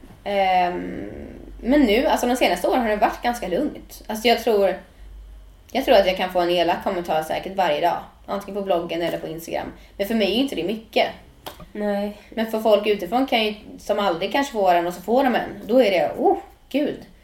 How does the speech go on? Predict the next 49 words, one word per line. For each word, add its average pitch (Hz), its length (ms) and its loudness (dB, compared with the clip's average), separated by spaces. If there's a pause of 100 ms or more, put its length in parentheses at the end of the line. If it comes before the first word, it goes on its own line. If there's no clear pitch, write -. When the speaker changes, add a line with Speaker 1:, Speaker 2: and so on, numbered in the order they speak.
(160)
Speaker 1:
Vilket 202 180 -2
jag 190 120 4
förstår, 220 440 2
för 175 60 -4
man 170 120 0
ska 240 80 -4
inte 226 120 0
acceptera 220 420 -4
elaka - 360 -2
kommentarer. 160 520 -10
Det 180 60 -6
är 208 220 -4
ju 202 80 -6
sjukt, 226 300 -6 (120)
liksom. - 120 -6
Speaker 2:
Har 226 80 6
du 214 60 4
anmält 220 380 2
någon 202 220 -2
eller 208 140 -4
så? - 120 -14 (800)
Speaker 1:
Ja, 247 340 6 (140)
vi 220 120 -2
har 226 120 8
polisanmält 226 600 4
några 226 180 4
ärenden 180 340 6
faktiskt. 180 440 -6
Men 202 140 2
det 208 60 4
har 226 140 6
mer, 202 320 6
det 196 80 2
har 214 120 2
inte 220 120 -4
varit 180 140 2
så - 60 -8
mycket 180 320 -2
kommentarer. 214 800 6
Alltså, 196 500 6 (720)
om 202 160 2
det 220 60 2
är - 20 6
en 208 60 2
person 214 240 0
som 170 140 -4
trakasserar 180 540 0
länge, 185 400 2
då, 175 260 0